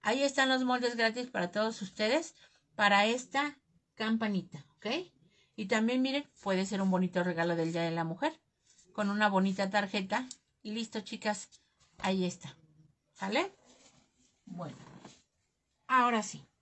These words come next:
vamos a continuar. Buenas noches, Dios te bendiga siempre, Talía. Gracias, Tal-, gracias, nena. Muchas gracias. Ahí está. Ahora, chicas, vamos a regresar a la cara,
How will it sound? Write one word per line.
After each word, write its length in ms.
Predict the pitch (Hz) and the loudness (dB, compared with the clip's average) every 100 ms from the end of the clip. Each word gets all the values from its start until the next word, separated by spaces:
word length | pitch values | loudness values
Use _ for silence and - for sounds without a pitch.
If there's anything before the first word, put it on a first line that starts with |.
| - - - - | -20 -20 -20 -4
vamos 340 | 269 294 262 | 0 2 0
a 100 | 247 | -2
continuar. 400 | 190 185 175 196 | -2 -2 -2 -2
Buenas 240 | 269 320 302 | 0 0 0
noches, 500 | 320 339 285 254 240 | -2 -2 0 0 0
Dios 140 | 269 | -2
te 100 | 277 | 0
bendiga 340 | 247 247 247 | 0 0 0
siempre, 240 | 247 254 240 | 0 -2 -2
Talía. 300 | 208 208 208 | -2 -2 0
Gracias, 420 | 214 254 277 262 | -2 -4 -4 -4
Tal-, 240 | 247 226 | -4 -4
gracias, 420 | 208 233 254 262 254 | -2 0 0 -2 -2
nena. 320 | 247 220 175 - - - _ | -2 -2 -4 -10 -20 -20 _
Muchas 680 | 226 254 294 311 311 285 254 | -2 2 6 6 4 2 2
gracias. 480 | 220 220 220 180 - | 4 4 2 -4 -2
Ahí 160 | 214 262 | 0 0
está. 320 | 254 170 139 _ _ _ - - - | -2 -4 -6 _ _ _ -20 -20 -6
Ahora, 320 | - 262 302 320 | 2 4 4 4
chicas, 340 | 311 320 311 | 2 4 4
vamos 320 | 196 190 196 | 4 2 2
a 60 | 196 | 0
regresar 500 | 170 165 170 180 - - | -2 -2 -2 -2 -4 -10
a 120 | 160 | -6
la 160 | 170 190 | -4 0
cara, 300 | 285 285 | 2 2